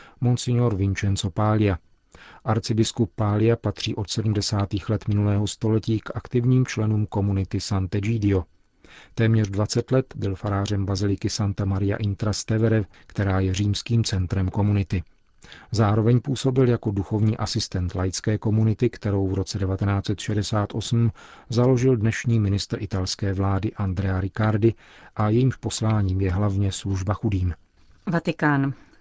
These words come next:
Speaker 2: Benedikt šestnáctý přijal včera na audienci Fra Matthew Festinga, velmistra svrchovaného řádu maltéských rytířů. Setkání proběhlo jako každý rok u příležitosti slavnosti narození svatého Jana Křtitele,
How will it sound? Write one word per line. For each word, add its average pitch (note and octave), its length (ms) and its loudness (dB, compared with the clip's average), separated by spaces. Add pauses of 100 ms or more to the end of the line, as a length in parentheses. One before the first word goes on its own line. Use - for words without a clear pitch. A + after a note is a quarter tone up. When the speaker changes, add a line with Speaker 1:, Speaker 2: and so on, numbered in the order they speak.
(160)
Speaker 2:
Benedikt D#3+ 440 2
šestnáctý F#3 680 -2
přijal D#3+ 380 -4
včera E3 340 -2
na D#3+ 180 2
audienci D#3+ 640 0
Fra - 260 -2
Matthew D#3 440 0
Festinga, D#3+ 720 -2 (120)
velmistra D#3+ 560 2
svrchovaného E3 720 0
řádu D3 300 0
maltéských D3+ 680 0
rytířů. D#3+ 640 -2 (640)
Setkání F#3+ 480 -2
proběhlo F3+ 480 -2
jako D#3 260 0
každý D3+ 420 -2
rok E3+ 240 -2
u D#3 120 -4
příležitosti D#3 760 -4
slavnosti D#3+ 600 -2
narození D#3 560 2
svatého D3 460 -4
Jana D3+ 240 0
Křtitele, E3+ 580 -2